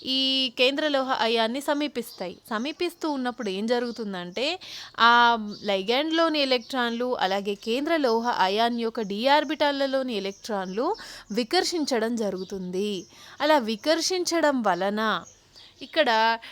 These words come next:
డి ఆర్బిటాల్లు వికర్షించడం వలన డి ఆర్బిటాల్లు సమశక్తిని కోల్పోతాయి. అంటే వికర్షణలు, ఎలక్ట్రాన్లు ఉన్న ఆర్బిటాల్ అవి వికర్షణకు గురై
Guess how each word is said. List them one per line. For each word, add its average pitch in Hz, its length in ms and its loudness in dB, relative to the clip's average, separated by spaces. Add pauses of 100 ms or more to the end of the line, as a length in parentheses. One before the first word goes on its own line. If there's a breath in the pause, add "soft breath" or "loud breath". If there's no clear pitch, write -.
(140 loud breath)
డి 269 220 0
ఆర్బిటాల్లు 220 1120 -2 (680)
వికర్షించడం 262 680 -4
వలన 226 320 -4 (140)
డి 247 140 -4
ఆర్బిటాల్లు 247 880 -2 (600 loud breath)
సమశక్తిని 277 680 -4
కోల్పోతాయి. 208 1040 -8 (320)
అంటే 226 280 -8
వికర్షణలు, 254 680 -6
ఎలక్ట్రాన్లు 226 560 -6
ఉన్న 214 140 -8
ఆర్బిటాల్ 208 580 -6
అవి 226 200 -8
వికర్షణకు 269 640 -8
గురై 196 520 -2